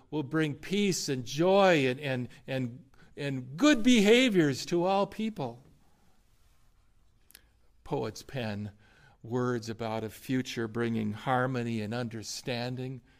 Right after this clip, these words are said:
sympathy and trust abounding. Musicians speak about how peace will,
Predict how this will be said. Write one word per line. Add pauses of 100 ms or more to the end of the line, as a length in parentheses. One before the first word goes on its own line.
(420)
sympathy
and (340)
trust
abounding. (880)
Musicians
speak
about
how (720)
peace
will,